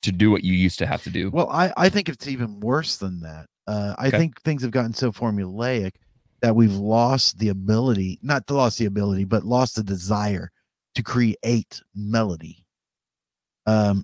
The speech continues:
Speaker 2: I saw this excellent video on YouTube about, uh, why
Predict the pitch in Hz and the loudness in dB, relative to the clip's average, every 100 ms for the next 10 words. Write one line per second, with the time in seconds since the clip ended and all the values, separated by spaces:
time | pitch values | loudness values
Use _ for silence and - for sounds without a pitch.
0 | - 120 113 131 120 101 - 127 120 127 | 0 0 2 0 0 -4 -4 -4 0 0
1 | 113 92 110 107 104 98 95 90 92 98 | 0 2 4 6 8 6 2 0 -2 2
2 | 104 90 87 92 - _ _ _ _ - | 4 4 0 -4 -6 _ _ _ _ -2
3 | 98 95 82 87 92 104 107 107 101 | 0 2 0 -2 2 4 6 4 2